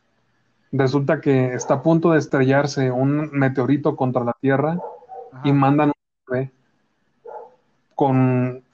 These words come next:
Speaker 1: armas para detenerlo. Y justo cuando van avanzando en el coche, está sucediendo ese evento.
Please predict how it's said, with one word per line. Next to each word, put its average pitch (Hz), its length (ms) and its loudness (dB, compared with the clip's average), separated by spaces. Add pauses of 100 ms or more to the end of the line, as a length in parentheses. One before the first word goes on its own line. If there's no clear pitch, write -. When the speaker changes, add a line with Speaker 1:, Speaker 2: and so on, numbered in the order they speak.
(100)
Speaker 1:
armas 139 720 0
para 127 180 2
detenerlo. 139 560 0 (1500)
Y 151 80 0
justo 175 320 0
cuando 143 200 2
van 143 140 2
avanzando 170 460 2
en 175 60 0
el 165 60 -6
coche, 185 480 -2 (220)
está 135 280 -4
sucediendo 139 580 2
ese 131 260 -2
evento. 131 400 -2